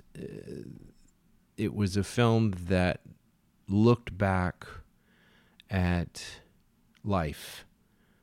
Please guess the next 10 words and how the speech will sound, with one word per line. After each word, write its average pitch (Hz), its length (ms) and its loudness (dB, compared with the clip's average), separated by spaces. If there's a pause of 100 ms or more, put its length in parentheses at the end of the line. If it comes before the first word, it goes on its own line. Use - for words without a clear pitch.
(200)
and 90 580 0
the 90 120 -4
life 90 400 0
on 92 140 0
a 82 40 0
little 87 360 0
small 85 520 -2
island 82 520 -4
like 78 320 -8
this, - 420 -10